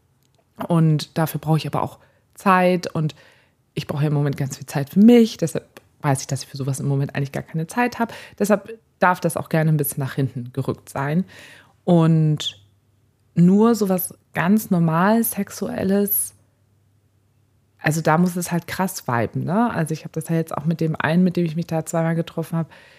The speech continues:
das habe ich ja auch gemerkt, so, oh, das holte mich nicht genügend einfach ab. Und dann merke ich ja auch einfach, dass ich dann doch auch ein Mensch bin, dass da auch gewisse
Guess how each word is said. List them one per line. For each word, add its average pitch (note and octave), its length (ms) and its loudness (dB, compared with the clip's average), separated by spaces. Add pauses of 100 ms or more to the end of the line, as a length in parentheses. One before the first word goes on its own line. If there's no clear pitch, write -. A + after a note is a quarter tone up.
(220)
das - 280 -6
habe E3 120 0
ich D3+ 60 -2
ja D#3 140 -2
auch - 140 -8
gemerkt, E3+ 360 0
so, - 100 -4
oh, B2 60 -4
das D#3+ 380 -6
holte F3 200 2
mich D#3+ 180 0
nicht E3 200 -4
genügend D#3+ 460 0
einfach D#3 340 -4
ab. - 340 0
Und E3 320 0 (800)
dann D#3+ 160 2
merke D#3 240 0
ich D3+ 120 -8
ja - 100 -8
auch - 140 -10
einfach, D#3 320 -4
dass - 440 -6 (160)
ich C#3 180 -8
dann C#3 160 -6
doch - 240 -6
auch - 140 -10
ein E3+ 80 2
Mensch E3+ 280 0
bin, F#3+ 160 4
dass F#3 180 2
da F#3 200 -2
auch - 160 -8
gewisse F#3 640 -2